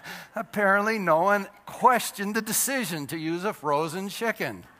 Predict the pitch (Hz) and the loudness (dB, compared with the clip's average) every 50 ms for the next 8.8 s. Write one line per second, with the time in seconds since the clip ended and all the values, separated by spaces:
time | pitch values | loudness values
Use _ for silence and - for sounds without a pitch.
0 | - - - - - - - - - - - - - - 202 214 208 226 208 165 | -20 -20 -20 -20 -20 -20 -20 -20 -20 -20 -20 -20 -4 0 2 2 2 2 0 0
1 | 208 226 240 247 254 247 240 240 226 233 226 226 226 220 170 208 214 220 233 233 | 0 2 2 4 2 2 0 2 2 4 4 4 2 2 -2 -2 0 2 2 4
2 | 240 233 233 240 196 214 247 254 247 226 185 131 - - - - - - _ _ | 2 2 0 0 0 2 4 4 4 2 0 -2 -6 -12 -20 -20 -20 -20 _ _
3 | - 117 139 160 190 214 214 - 240 226 240 233 180 202 190 190 202 208 185 156 | -8 -2 0 2 2 2 0 -2 -2 0 0 2 4 6 8 8 8 8 6 4
4 | 214 233 240 233 220 180 135 107 95 90 85 - 113 113 120 139 151 165 151 196 | 4 4 6 4 4 2 2 0 -4 -8 -14 -16 -14 -4 0 0 2 2 0 -2
5 | 214 226 226 214 214 202 208 214 208 - - - 240 226 - - 254 262 247 - | -2 0 2 2 2 4 2 2 0 -2 -8 -12 -12 -12 -8 -6 -4 -4 -4 -4
6 | - - - 180 127 110 - - - - 196 208 208 208 208 208 143 208 226 226 | -6 -8 -8 -8 -8 -8 -10 -12 -4 0 2 2 4 2 2 0 -2 -6 -8 -8
7 | 233 247 185 190 190 202 202 190 - - - - 240 233 220 208 139 104 90 78 | -8 -6 -6 -4 -2 -2 -2 -4 -6 -10 -8 -6 -2 2 4 4 6 4 2 0
8 | 78 76 98 107 - - 175 170 151 127 123 123 147 160 - | -2 -6 -12 -18 -16 -12 -10 -8 -6 -4 -2 -2 -4 -4 -6